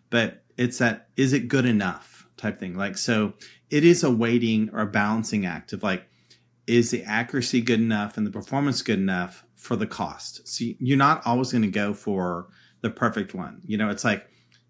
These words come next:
you know, it's like you're not gonna always take the, um, buy, use the most expensive way to ship something. Like, if you wanna ship a letter and it has to be there tomorrow by ten,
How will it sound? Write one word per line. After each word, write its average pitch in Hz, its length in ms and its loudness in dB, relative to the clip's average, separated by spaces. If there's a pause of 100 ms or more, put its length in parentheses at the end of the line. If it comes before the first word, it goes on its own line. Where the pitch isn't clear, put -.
(260)
you 120 80 -2
know, 95 180 -2
it's 135 220 -2
like 127 260 2
you're 131 80 2
not 139 220 4
gonna 120 180 0
always 113 400 -2
take 110 480 -4 (440)
the, 104 340 -2
um, 92 580 -10 (100)
buy, 117 520 -2 (420)
use 131 340 0
the 143 60 0
most 139 220 2
expensive 123 480 -2
way 120 220 4
to - 80 -2
ship - 280 0
something. 87 320 -6
Like, 90 200 -8
if 101 120 -6
you 135 60 2
wanna 123 200 2
ship - 240 -4
a 104 40 -4
letter 120 360 0
and 101 120 -2
it 98 40 -8
has 104 240 -4
to 110 40 -6
be 107 120 0
there 98 140 -2
tomorrow 110 300 -4
by 90 140 -2
ten, 107 540 -2